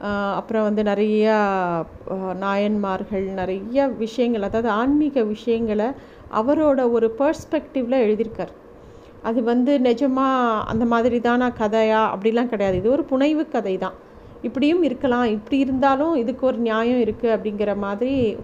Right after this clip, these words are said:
கதைகள்ங்கிறது நமக்கு ஏதோ ஒரு நீதியை சொல்லிகிட்டே இருக்கும். அது மாதிரி இந்த கதையில வந்து இவர் ஒரு நியாயத்தை முன்வைக்கிறாரு. இதுதான் வந்து மகாபாரத்தில் இந்த கதை இருக்கான்னா, மகாபாரத்தில் இருக்கிற ஒரு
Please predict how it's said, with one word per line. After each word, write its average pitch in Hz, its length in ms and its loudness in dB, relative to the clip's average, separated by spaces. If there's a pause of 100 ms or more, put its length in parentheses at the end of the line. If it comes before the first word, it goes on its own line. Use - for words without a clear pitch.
கதைகள்ங்கிறது 285 840 0
நமக்கு 240 320 0
ஏதோ 240 200 4
ஒரு 240 160 2
நீதியை 240 480 0 (100)
சொல்லிகிட்டே 226 440 2
இருக்கும். 233 300 -2 (520)
அது 226 160 -4
மாதிரி 269 640 -2
இந்த 339 360 -2
கதையில 302 440 2
வந்து 277 320 0
இவர் 294 240 0
ஒரு 277 240 2
நியாயத்தை 262 600 0
முன்வைக்கிறாரு. 247 600 -2 (540)
இதுதான் 311 540 2
வந்து 277 280 2
மகாபாரத்தில் 254 640 0
இந்த 226 240 2
கதை 226 300 2
இருக்கான்னா, 233 880 0
மகாபாரத்தில் 262 960 0
இருக்கிற 302 300 0
ஒரு 247 280 4